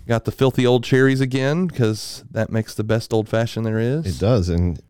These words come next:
Speaker 2: as Rachel said, when you were making them up in the kitchen, I walked back and I even commented, I was like, "Wow,
Speaker 1: Yeah.
Speaker 2: they look really nice." So,
Speaker 1: Yeah.
Speaker 2: you know, if you're into your liquor looking a specific way, Barrel is a good one.
Speaker 1: Yeah.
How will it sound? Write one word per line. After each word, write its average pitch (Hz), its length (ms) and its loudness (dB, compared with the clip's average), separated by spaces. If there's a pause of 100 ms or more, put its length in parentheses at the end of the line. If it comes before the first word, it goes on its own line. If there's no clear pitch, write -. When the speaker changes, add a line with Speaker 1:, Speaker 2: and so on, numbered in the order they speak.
(160)
Speaker 2:
as 92 240 0
Rachel 113 260 4
said, 101 180 4
when 92 120 2
you 104 100 4
were 101 100 4
making 98 360 2
them 90 120 4
up 110 180 4
in 92 60 -2
the 90 80 2
kitchen, 104 400 2
I 87 60 4
walked 95 260 2
back 104 200 0
and 95 100 2
I 110 80 6
even 95 200 4
commented, 90 400 2
I 98 60 2
was 101 100 0
like, 82 140 -4
"Wow, 110 100 2
Speaker 1:
Yeah. 170 40 0
Speaker 2:
they 95 160 4
look 120 260 0
really 98 220 4
nice." 131 260 0
So, 107 140 -2
Speaker 1:
Yeah. 90 220 2 (180)
Speaker 2:
you - 80 0
know, 95 100 6
if 95 120 2
you're 104 140 6
into 120 360 4
your 107 240 6
liquor 113 280 6
looking 101 320 4
a 95 60 2
specific - 600 0
way, 104 140 6
Barrel 113 340 4
is 120 100 2
a 127 60 -2
good 151 160 0
one. 76 260 -2
Speaker 1:
Yeah. 135 260 0